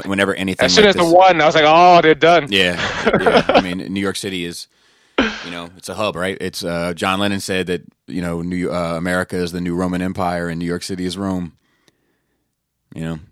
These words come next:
Speaker 1: like, it's, it, once it got there, the, you just can't, unless you were super hyper aggressive,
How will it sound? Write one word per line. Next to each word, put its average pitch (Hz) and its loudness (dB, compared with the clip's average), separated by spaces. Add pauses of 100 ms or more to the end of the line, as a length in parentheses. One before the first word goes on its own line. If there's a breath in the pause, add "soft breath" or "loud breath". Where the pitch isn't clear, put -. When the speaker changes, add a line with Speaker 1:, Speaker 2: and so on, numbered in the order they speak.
Speaker 1:
like, 78 -12
it's, 73 -12
it, 78 -12
once 85 -8
it 85 -8
got 85 -4
there, 82 -4
the, 80 -16
you 73 -16
just 76 -16
can't, 82 -10 (100)
unless 90 -4
you 98 -2
were 87 -4
super 113 -6
hyper 95 -6
aggressive, 87 -6